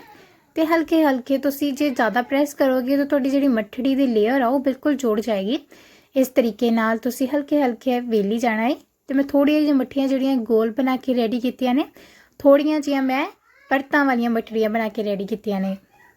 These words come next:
ਅੱਛਾ ਜੀ, ਜੇ ਤੁਸੀਂ ਪਰਤਾਂ ਵਾਲੀਆਂ ਮੱਠੜੀਆਂ ਬਣਾਉਣੀਆਂ ਨਾ, ਤੇ ਇਸ ਨੂੰ ਤੁਸੀਂ ਪਤਲੇ ਸਾਈਜ਼ ਦੇ ਵਿੱਚ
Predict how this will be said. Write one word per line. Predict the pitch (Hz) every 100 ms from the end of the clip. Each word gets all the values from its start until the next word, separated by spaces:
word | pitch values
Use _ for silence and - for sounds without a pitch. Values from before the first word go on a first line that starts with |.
| _ _ _ _ _ _ _ _ - _ _ _ -
ਅੱਛਾ | 262 - 302
ਜੀ, | 269 302 302
ਜੇ | 262 285
ਤੁਸੀਂ | 285 277 302
ਪਰਤਾਂ | 277 247 226 - 269
ਵਾਲੀਆਂ | 269 269
ਮੱਠੜੀਆਂ | 247 247 247 233 233
ਬਣਾਉਣੀਆਂ | 247 262 226 208 233
ਨਾ, | 226 285 - - _ _
ਤੇ | -
ਇਸ | 277 269 302
ਨੂੰ | 294
ਤੁਸੀਂ | 285 285 294
ਪਤਲੇ | - 311 - 302 311 302
ਸਾਈਜ਼ | 302 262 233 233
ਦੇ |
ਵਿੱਚ | 247 254 -